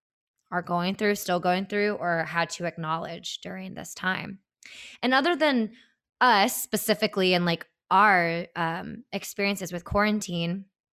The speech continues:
I know we all kind of looked into people that aren't like us, people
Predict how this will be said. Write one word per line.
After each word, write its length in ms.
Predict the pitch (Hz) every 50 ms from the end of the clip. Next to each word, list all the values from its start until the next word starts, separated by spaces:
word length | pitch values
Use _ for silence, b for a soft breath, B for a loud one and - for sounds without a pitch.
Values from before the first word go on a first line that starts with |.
| _ _ _ _ _ _ _ _ _ - 226
I 80 | 208
know 160 | 196 202 202
we 160 | 202 202 196 196
all 220 | 185 185 185 185
kind 240 | 190 - 202 190 185
of 120 | 180 180
looked 220 | 180 180 175 - -
into 640 | 180 175 175 - - 175 175 175 175 175 170 180 170 _ _ _ _ _ _ _ _ _ _ _ _ _ _ _ _ _ _
people 280 | - 202 180 196 196
that 140 | 196 196 190
aren't 200 | 190 214 277 294
like 220 | 220 175 165 - 175
us, 420 | - - 180 - - - - - _ _ _
people 520 | - - 190 185 - 202 190 190 185 185